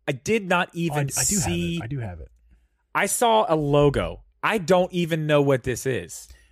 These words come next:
Speaker 2: Pokemon T V is some, it's very simple. It is simply the, uh, not every season, but a, a good chunk of the old seasons, and I think some current seasons of the Pokemon T V series.
Speaker 1: On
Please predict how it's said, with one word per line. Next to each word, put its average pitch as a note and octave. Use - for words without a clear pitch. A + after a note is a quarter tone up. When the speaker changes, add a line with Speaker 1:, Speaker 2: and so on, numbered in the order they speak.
Speaker 2:
Pokemon B3+
T A3+
V F#3
is D3+
some, G3
it's C#3+
very E3
simple. B2+
It F3
is F3+
simply F3
the, C#3+
uh, C#3
not E3
every F3
season, C#3+
but C#3
a, C#3+
a C#3+
good C#3+
chunk -
of C3+
the C#3
old E3
seasons, D#3+
and F#3
I F3
think A#3
some F3
current A3+
seasons B2
of B3+
the F#3
Pokemon G3+
T E3+
V F#3
series. G#3
Speaker 1:
On B2+